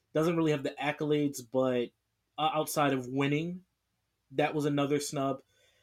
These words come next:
And another snub for most people who felt as though his controversial takes took him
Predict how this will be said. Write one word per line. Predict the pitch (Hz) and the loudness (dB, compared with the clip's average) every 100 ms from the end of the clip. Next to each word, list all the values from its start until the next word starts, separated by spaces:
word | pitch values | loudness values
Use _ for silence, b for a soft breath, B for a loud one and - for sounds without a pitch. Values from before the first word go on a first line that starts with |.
| _ - | _ -4
And | 214 | 0
another | 262 320 | 2 2
snub | - 294 269 | 2 0 2
for | 269 | 4
most | 240 254 254 | 6 6 4
people | 240 233 240 233 233 - | 0 2 2 2 0 -2
who | 160 202 | -2 -2
felt | - 196 185 | 2 0 2
as | 170 | 0
though | 165 165 160 | 2 4 4
his | 151 156 143 - - - | 2 0 0 -4 -12 -8
controversial | 170 180 165 170 160 | -4 -2 0 -2 -2
takes | - 147 131 110 - - _ _ _ _ _ _ _ | -4 -2 -2 -4 -12 -14 _ _ _ _ _ _ _
took | - 185 180 | -2 0 0
him | 180 | -4